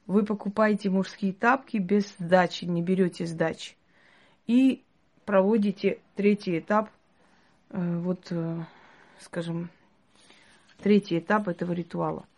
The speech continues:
Это всё вы должны сделать за шесть дней. То есть вы можете за один день это сделать, за два дня, но за шесть дней вы должны уложиться.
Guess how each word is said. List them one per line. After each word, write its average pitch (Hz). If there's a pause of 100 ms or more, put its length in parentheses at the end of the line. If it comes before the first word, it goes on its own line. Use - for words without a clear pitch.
(340)
Это 240
всё 269
вы 247
должны 202
сделать 175
за 175
шесть - (180)
дней. 185 (1000)
То 190
есть 175
вы 226
можете 233
за 196
один 233
день 240
это 233
сделать, 202 (160)
за 175
два 214
дня, 226 (340)
но 208
за 202
шесть 202
дней 262
вы 202
должны 175
уложиться. 190